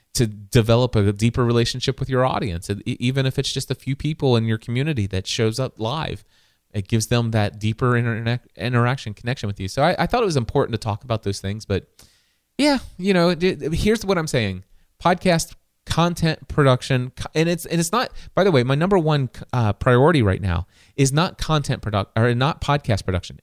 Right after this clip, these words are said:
It is content production, which includes creating podcast content, which includes creating some video for YouTube channel every now and then, or,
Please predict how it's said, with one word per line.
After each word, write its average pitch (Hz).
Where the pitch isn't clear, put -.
It 147
is 156
content 143
production, 82
which 156
includes 180
creating 113
podcast 95
content, 92
which 127
includes 180
creating 143
some 113
video 110
for 131
YouTube 120
channel 98
every 104
now 95
and 90
then, 90
or, 95